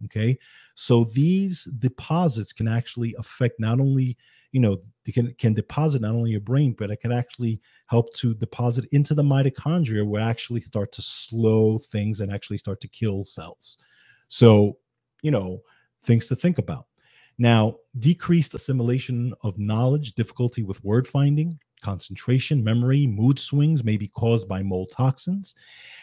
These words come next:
and they can affect your brain tolerance, your balance, your coordination,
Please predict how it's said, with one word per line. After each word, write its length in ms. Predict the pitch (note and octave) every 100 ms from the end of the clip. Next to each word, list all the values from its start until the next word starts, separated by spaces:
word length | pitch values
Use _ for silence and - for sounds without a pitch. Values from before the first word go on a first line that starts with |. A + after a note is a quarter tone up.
| -
and 280 | A2+ A#2 A#2+
they 80 | A#2
can 160 | B2
affect 340 | A2+ - C#3 -
your 100 | G#2+
brain 380 | A2+ A#2 A2+
tolerance, 720 | G#2+ - A#2+ C#3+ F3 F#3+ - -
your 140 | G2+
balance, 720 | F#2 E2+ A2 C#3 G3 A3 -
your 100 | G#2 G2+
coordination, 840 | - G#2 G2+ G#2+ A#2 B2+ - F3+